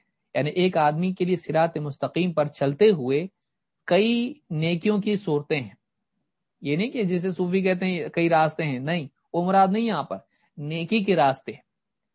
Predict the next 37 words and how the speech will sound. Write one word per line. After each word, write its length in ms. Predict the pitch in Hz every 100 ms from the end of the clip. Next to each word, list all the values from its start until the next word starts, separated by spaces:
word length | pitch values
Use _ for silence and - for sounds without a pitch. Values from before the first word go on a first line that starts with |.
| -
ہاں، 140 | 139
نبی 280 | 139 143 175
کا 140 | 190
راستہ 320 | 170 165 165
ایک 280 | 156 147 143
ہی 60 | 147
ہے، 180 | - - _ _ _ _
لیکن 260 | 143 139 147
نیکی 300 | 147 151 170
کے 120 | 156
راستے 500 | 139 135 - 233 330 - _ _ _
کئی 320 | 143 139 117
ہیں۔ 100 | 101 -
"والذین 480 | 147 139 139 143 139
جاہدوا 380 | 131 143 139 139 131
فینا 340 | 160 170 196 233 _ _ _ -
لنہدینہم 760 | 139 160 160 147 151 165 143 139
سبلنا۔" 640 | - 180 160 139 151 120 131
یہاں 140 | 123
سبل 280 | 135 202 294 294 -
تعدد 440 | - 151 165 202 202
کے 100 | 160
طور 200 | 147 135
پر، 160 | 135
یعنی 180 | 185 226
کئی 340 | 202 190 226 220
نیکیاں 520 | 185 175 208 175 139
ہیں، 240 | 156 220 254 _ _
اللہ 260 | - 151 160
تعالیٰ 260 | 156 151 147
ان 80 | 156
کی 120 | 160
توفیق 360 | 151 131 160 156
اس 120 | 123
کو 120 | -
دے 180 | 113 104
گا، 80 | 98